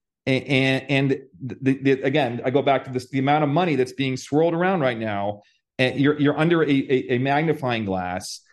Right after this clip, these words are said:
And so, yes, I, I, I really do think, uh, the, the, the, the job is so much more complex, but I think Richard made, made a very, very salient point, which is that th-, this industry, like,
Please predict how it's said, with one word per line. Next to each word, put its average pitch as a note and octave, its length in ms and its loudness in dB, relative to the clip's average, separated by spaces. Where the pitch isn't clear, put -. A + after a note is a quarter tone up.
And A#2 260 2
so, C3 180 4
yes, C3 360 0
I, D3 240 2
I, E3 240 2
I E3+ 60 2
really F3+ 260 4
do E3+ 240 -2
think, B2+ 460 -2
uh, B2 280 2
the, C3+ 80 -4
the, C3+ 480 -2
the, B2+ 100 0
the B2 160 -2
job D3 400 0
is B2+ 160 -4
so D#3+ 140 -2
much D3+ 200 -4
more C3+ 160 -2
complex, F#3+ 480 -4
but A3+ 280 2
I F3 100 0
think F#3+ 160 -4
Richard F3 380 -2
made, D#3 340 -4
made E3 240 2
a D#3+ 40 2
very, D#3 260 2
very C#3 240 0
salient D#3 400 -4
point, A3 340 -2
which C3 200 -4
is C#3 180 -2
that C#3+ 140 0
th-, F3+ 160 0
this D#3 460 0
industry, C3 920 0
like, C#3+ 320 0